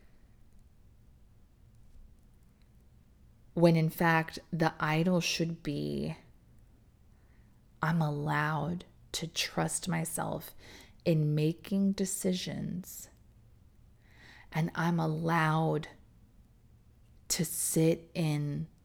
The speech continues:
listening to myself. And I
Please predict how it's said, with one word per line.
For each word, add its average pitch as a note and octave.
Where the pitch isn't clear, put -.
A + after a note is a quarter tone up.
listening D#3
to -
myself. -
And E3
I D#3